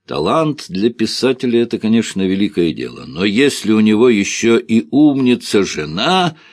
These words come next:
то ему повезло вдвойне. Что бы я делал без своей Тасюни?" И умнице жене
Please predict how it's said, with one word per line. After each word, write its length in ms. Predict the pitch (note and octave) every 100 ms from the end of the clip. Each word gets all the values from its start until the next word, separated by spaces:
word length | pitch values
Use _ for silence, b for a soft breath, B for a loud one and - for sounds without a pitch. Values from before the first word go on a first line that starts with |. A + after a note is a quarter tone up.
| B B _
то 120 | F2
ему 400 | F2 C2+ C#2 B2+
повезло 540 | D#3 G2 F2 D2 E2 G2+
вдвойне. 640 | E2+ D#2 C#2+ C#2 D#2+ D#2 - _ _ _ _ _ _
Что 480 | - - - F#3 F#3
бы 160 | E3+
я 160 | C#3 C3
делал 560 | F#2+ C3 C#3 B2 A2+ B B B
без 320 | A#2 A2 -
своей 480 | - G#2 G2+ A#2 B2
Тасюни?" 960 | - G#2 - - - B2+ C#3 A2 D2+ - _ _ _ _ _ _ _ _ _ _ _ _ _ _ B B B B
И 420 | - F#2+ G2+ G2 -
умнице 580 | A#2+ A2 G2+ G2 - F#2
жене 500 | F2 F#2 A2 E3